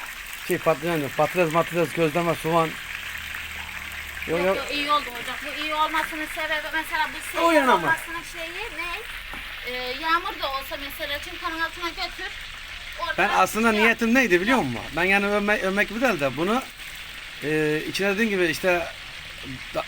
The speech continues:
Speaker 1: da-, taş tuğla verecektim, tabana dörecektim.
Speaker 2: He.
Speaker 1: Altına tekerlek koyacaktım, seyyar yani.
Speaker 2: Ama tekerleğe ermez mi?
Speaker 1: Yo,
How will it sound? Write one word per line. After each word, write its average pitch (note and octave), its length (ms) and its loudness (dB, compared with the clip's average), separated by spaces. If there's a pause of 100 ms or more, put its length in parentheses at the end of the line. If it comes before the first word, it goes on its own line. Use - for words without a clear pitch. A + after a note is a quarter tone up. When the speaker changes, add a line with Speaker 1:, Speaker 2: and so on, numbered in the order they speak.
Speaker 1:
da-, D3 100 -4
taş F3+ 180 6 (340)
tuğla F#3 240 6
verecektim, G3 540 4
tabana E3+ 360 4
dörecektim. E3+ 440 0 (480)
Speaker 2:
He. A3+ 260 -4
Speaker 1:
Altına F#3 420 4 (300)
tekerlek F#3+ 340 4
koyacaktım, F3 600 4
seyyar F3+ 360 6
yani. C#3+ 300 2
Speaker 2:
Ama D4 240 0
tekerleğe C#4+ 520 -4
ermez C4+ 560 0
mi? E3 100 0
Speaker 1:
Yo, D#3 240 4